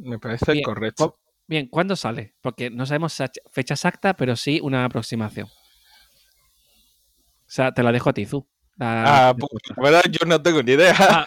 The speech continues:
Speaker 2: vale, pensaba que te la sabía. Vale, es en
Speaker 1: <laughs>
Speaker 2: primavera, eh, en primavera de dos mil veintitrés.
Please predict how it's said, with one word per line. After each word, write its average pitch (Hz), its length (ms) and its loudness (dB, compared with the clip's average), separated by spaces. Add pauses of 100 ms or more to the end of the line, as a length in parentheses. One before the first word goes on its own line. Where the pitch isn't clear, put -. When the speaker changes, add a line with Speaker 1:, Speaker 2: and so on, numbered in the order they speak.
(120)
Speaker 2:
vale, 151 400 0
pensaba 151 320 -4
que 156 120 -8
te 156 60 -4
la 151 80 -2
sabía. 135 240 -4
Vale, 120 280 -4
es 139 120 -6
en 170 140 -8
Speaker 1:
<laughs> - 20 -12
Speaker 2:
primavera, 151 560 2 (760)
eh, 135 180 -4 (100)
en 143 200 -6
primavera 143 720 -2 (180)
de 147 120 -2
dos 131 160 -2
mil 143 180 -6
veintitrés. 127 560 -8